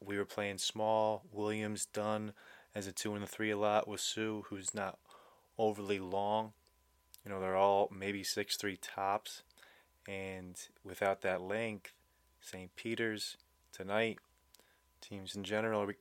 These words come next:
are gonna be able to get shots off from the perimeter. And Saint Peter's was able to hit a bunch of threes tonight,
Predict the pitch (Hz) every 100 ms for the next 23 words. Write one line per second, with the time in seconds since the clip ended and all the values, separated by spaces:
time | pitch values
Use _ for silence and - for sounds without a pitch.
0 | - - 95 95 95 98 92 92 92 95
1 | - - 98 95 - - 95 - 98 -
2 | 104 98 95 92 - _ _ _ _ _
3 | _ - 101 95 90 82 - 98 90 107
4 | 98 92 87 - - _ _ _ _ _
5 | 101 95 98 95 98 101 90 98 104 -
6 | - 98 92 - 92 92 92